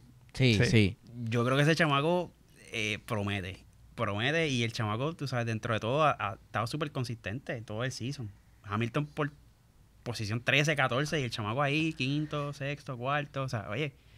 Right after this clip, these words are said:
Speaker 1: Es lo, lo que hablamos en otras ocasiones, el, el chamaco viene de, de un cajito que no era el mejor. Y él trataba de hacer siempre como
Speaker 3: Ujú.
Speaker 1: que meterse la Q dos,
Speaker 3: Ujú.
Speaker 1: exprimía el carro. Y ahora tú le das un carro que para Hamilton no está muy bien, pero para él está súper.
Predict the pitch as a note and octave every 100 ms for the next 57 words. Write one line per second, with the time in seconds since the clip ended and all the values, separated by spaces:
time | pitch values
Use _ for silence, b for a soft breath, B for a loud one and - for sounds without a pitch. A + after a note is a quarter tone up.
0 | - B2 C3 D#3 C#3+ - - C3+ C3+ B2
1 | B2 D3 G3 F3+ D#3+ E3 F3 E3+ D#3+ E3
2 | D#3 F3 F3+ C#3+ A2 - A#2+ C#3 - B2+
3 | A#2+ C3+ D#3 F3+ F3+ F#3 F#3 D#3+ C#3+ -
4 | - A#2+ C3 D#3+ D#3+ F#3 D#3 B2+ B2+ C3+
5 | C3+ B2 F#2+ - - - - _ - -
6 | - - - A#2 A#2 A#2 - A#2+ A#2 B2+
7 | C#3+ D3 C#3 D3+ D3 C#3+ D3+ D3 C#3+ B2+
8 | A2+ A#2 A2+ - A#2 A#2 - C#3 B2+ A2+
9 | G#2 C#3 C#3+ C3+ C3 - A2 A2 C3+ -
10 | B2+ C#3 B2 C#3 C#3+ - A#2 A2 G2 G2
11 | B2+ D#3+ E3+ F3 F3 F#3 F3+ D#3 B2 A2
12 | G#2 G2+ G#2 C3+ D3 D#3+ E3 E3+ - F3+
13 | F3 G#3 G#3 C3 A#2+ G#2+ G#2+ - B3+ D#4+
14 | F4+ G4+ E4